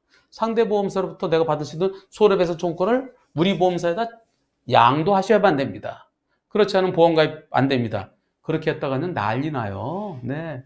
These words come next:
그러면은 그거요, 보험사들끼리 담합하잖아요.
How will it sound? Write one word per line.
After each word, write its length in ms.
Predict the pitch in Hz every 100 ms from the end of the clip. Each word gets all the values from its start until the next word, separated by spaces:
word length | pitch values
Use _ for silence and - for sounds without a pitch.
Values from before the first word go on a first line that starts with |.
| _
그러면은 720 | - 165 160 180 233 208 117 - _ _
그거요, 460 | - 151 156 185 190
보험사들끼리 560 | - 165 165 156 190
담합하잖아요. 920 | - 143 151 147 139 139 165 220 175